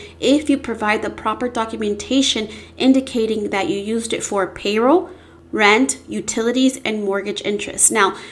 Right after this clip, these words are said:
some people have said, "Well, can I p-, apply for the P P P loan and also the E I D L loan?" Yes, you can apply for both, but make sure you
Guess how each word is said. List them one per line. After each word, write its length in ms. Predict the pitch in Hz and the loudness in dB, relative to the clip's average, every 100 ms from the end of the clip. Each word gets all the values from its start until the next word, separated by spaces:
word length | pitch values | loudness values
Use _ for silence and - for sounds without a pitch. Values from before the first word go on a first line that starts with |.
| - - | -18 -4
some 240 | - 240 | 2 2
people 220 | 247 247 | 2 0
have 160 | 233 226 | 0 0
said, 160 | 233 | 2
"Well, 120 | 220 226 | 2 0
can 180 | 247 | 2
I 100 | 240 | 0
p-, 200 | 240 - 240 | 0 0 0
apply 300 | 247 - 240 | 0 0 0
for 120 | 240 240 | 0 -2
the 80 | |
P 180 | 233 254 | -4 -4
P 140 | 247 233 | -6 -4
P 240 | - 320 | 8 10
loan 460 | 294 226 226 226 - | 12 8 2 -2 -2
and 280 | 226 220 214 | 0 0 0
also 340 | 220 226 247 | 0 0 0
the 140 | 220 - | -2 -2
E 180 | 240 - | -4 0
I 160 | 208 214 | 0 0
D 240 | 208 208 | -2 -2
L 320 | - 220 196 185 | 4 4 4 0
loan?" 340 | 180 160 151 | -2 -2 -2
Yes, 440 | 220 196 - - - | 2 2 2 -4 -6
you 140 | 220 | -8
can 480 | - - 440 453 254 | -8 -6 0 2 2
apply 320 | 247 - 214 | 0 -2 -2
for 220 | 208 208 | -2 -8
both, 440 | 190 202 226 247 - - - - | -2 0 0 -2 -10 -18 -18 -10
but 460 | 208 240 196 - | 2 4 4 2
make 320 | 208 208 220 220 | -2 0 0 -2
sure 260 | - 240 | -2 -2
you 400 | 226 240 226 220 | -2 -4 -4 -6